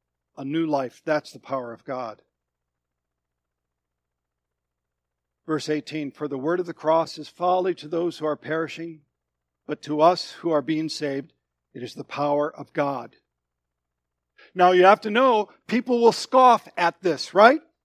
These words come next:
Because it's not complex enough. I've explained the gospel to people and they go, "That's it?" I say, "Yeah, that's it."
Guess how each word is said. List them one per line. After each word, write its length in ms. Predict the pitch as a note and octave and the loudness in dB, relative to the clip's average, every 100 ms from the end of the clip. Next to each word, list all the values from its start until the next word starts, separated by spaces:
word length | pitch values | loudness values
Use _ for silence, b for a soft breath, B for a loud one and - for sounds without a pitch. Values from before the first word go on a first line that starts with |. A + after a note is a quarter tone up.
| _ _ _ _ _ _ b b | _ _ _ _ _ _ b b
Because 360 | G#3 G3 A3+ | 0 2 2
it's 220 | A3+ - | 0 -6
not 540 | G#3 A3+ C4+ C#4+ C#4 - _ _ | -2 4 8 6 4 -4 _ _
complex 1120 | - C4+ B3+ C4 C4 - - C#4+ D4 - - - - | 0 4 6 4 0 -8 0 2 2 0 -16 -6 -2
enough. 400 | C4 A#3+ G3 _ _ _ _ _ _ _ _ _ _ _ _ _ _ | 2 2 2 _ _ _ _ _ _ _ _ _ _ _ _ _ _
I've 240 | B3+ D#4+ | 4 4
explained 460 | D#4 - - D4 D4+ | 2 -2 4 6 6
the 40 | |
gospel 500 | B3+ C4+ C#4 - C#4 C4 | 4 4 4 2 -2 -2
to 100 | A#3 | -4
people 280 | B3+ B3 | -6 -4
and 80 | B3 | -2
they 60 | A#3+ | 2
go, 320 | A#3 G3+ D#3+ _ _ _ _ _ _ - | 4 2 0 _ _ _ _ _ _ -4
"That's 260 | D#3+ D#3+ | -4 -2
it?" 200 | D#3+ A#3 C4 | -4 -6 -8
I 40 | _ _ _ _ _ _ _ | _ _ _ _ _ _ _
say, 220 | - B2 B2+ | -20 -14 -10
"Yeah, 260 | G3 A#3+ - _ _ _ _ _ | -10 -10 -18 _ _ _ _ _
that's 280 | D#3+ D#3+ G#3+ | -6 -6 -8
it." 200 | A3+ | -12